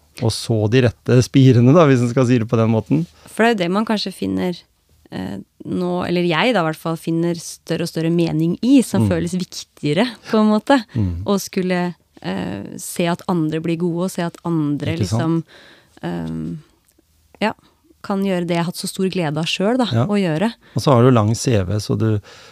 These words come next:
Speaker 1: og det du har gjort selv, det har du jo da gjort ut ifra de evnene du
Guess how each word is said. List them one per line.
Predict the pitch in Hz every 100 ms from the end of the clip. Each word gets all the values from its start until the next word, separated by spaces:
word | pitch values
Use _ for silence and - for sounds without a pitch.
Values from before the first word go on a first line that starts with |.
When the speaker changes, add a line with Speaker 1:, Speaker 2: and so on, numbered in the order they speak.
| _
Speaker 1:
og | 117
det | 104 101
du |
har | 110
gjort | 107 104
selv, | - 110 107 117
det | 104
har | 101 101
du |
jo | 107 104
da | 104
gjort | 104 95 -
ut | 104 98
ifra | 104 113 101
de | 98 107
evnene | 131 95 90 92 95 98
du | 101 101